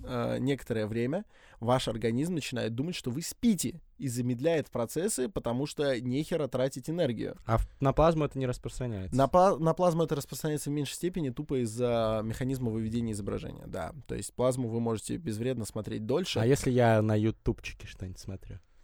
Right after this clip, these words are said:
Speaker 1: Ну, зависит от
Speaker 2: Ну,
Speaker 1: твоего
Speaker 2: ну.
Speaker 1: экрана. Это не, не так
Speaker 2: Full
Speaker 1: важен
Speaker 2: H D.
Speaker 1: источник. Не так важен твой источник, как, э, твой экран. Так вот, я все это к чему веду?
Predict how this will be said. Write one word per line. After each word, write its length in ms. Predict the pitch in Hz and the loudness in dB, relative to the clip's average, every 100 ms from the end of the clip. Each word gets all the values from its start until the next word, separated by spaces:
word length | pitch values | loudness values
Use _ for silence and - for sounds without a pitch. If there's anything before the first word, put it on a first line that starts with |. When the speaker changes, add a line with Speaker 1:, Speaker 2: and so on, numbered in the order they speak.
| _ | _
Speaker 1:
Ну, 120 | 123 | 0
зависит 320 | 120 135 165 165 | 2 0 0 -2
от 60 | |
Speaker 2:
Ну, 60 | - | 0
Speaker 1:
твоего 200 | 151 160 | 2 2
Speaker 2:
ну. 60 | |
Speaker 1:
экрана. 320 | 156 165 127 101 | 2 0 0 0
Это 420 | 98 - 107 104 | -4 -4 -4 -2
не, 420 | 110 117 113 110 | -2 0 0 -2
не 200 | 113 117 | -2 -2
так 180 | 120 131 | 0 4
Speaker 2:
Full 200 | 170 165 | 10 12
Speaker 1:
важен 160 | 151 139 | 12 12
Speaker 2:
H 60 | |
D. 40 | 120 | 6
Speaker 1:
источник. 400 | 127 139 123 95 - - | 4 8 8 6 -2 -4
Не 180 | 123 131 | -2 0
так 220 | 143 135 | 0 2
важен 260 | 135 123 | 2 2
твой 220 | 117 123 117 | 2 0 -2
источник, 420 | - 165 - 113 | -2 -2 -2 -2
как, 300 | 117 113 - | 0 -2 -6
э, 380 | 110 110 110 107 | -4 -2 -2 -2
твой 220 | 120 120 | -2 0
экран. 340 | 107 107 95 - - | 0 -4 -4 -10 -14
Так 140 | 131 | -6
вот, 120 | 127 120 | -4 -2
я 140 | 139 | -2
все 260 | - 151 131 | 0 0 0
это 260 | - 120 | -2 -10
к 60 | - | -8
чему 500 | - 127 131 127 - | -4 -2 0 -2 -4
веду? 480 | 117 123 120 107 | -4 -2 0 -2